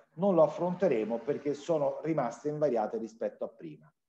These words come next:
Affrontiamo invece, eh, diciamo, sempre su quel tema che diciamo della rateizzazione degli sconti, un tema che è di metodo.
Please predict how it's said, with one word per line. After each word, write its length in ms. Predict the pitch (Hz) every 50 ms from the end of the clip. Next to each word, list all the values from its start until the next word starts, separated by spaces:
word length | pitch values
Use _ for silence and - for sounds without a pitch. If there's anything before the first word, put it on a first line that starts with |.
| _ _ _ _ _ _ _ _ _ _
Affrontiamo 960 | - 185 185 185 196 226 220 214 233 247 226 208 190 185 180 175 175 175 - 175
invece, 920 | 170 175 180 180 196 185 160 - - - 170 185 208 220 - - - _ _ _ _ _
eh, 220 | - 143 139 127
diciamo, 480 | - 143 131 - 170 156 151 143 127 123
sempre 500 | - - - 196 202 180 151 151 143 131
su 200 | 110 123 123 -
quel 240 | 131 135 127 127 -
tema 600 | - 160 156 143 127 123 117 113 - - - - _ _ _
che 140 | _ 120 117
diciamo 380 | 110 123 120 139 160 156 151 139
della 200 | 120 127 131 135
rateizzazione 640 | 131 135 127 135 135 127 120 139 135 - - 185 151
degli 180 | 139 156 180 185
sconti, 400 | - - 220 233 208 - - 190
un 240 | 185 185 185 -
tema 420 | - 208 208 202 208 196 190 190 185
che 140 | 190 196 190
è 80 | 180
di 120 | 160 196 196
metodo. 520 | 180 135 110 - - 180 160 - - -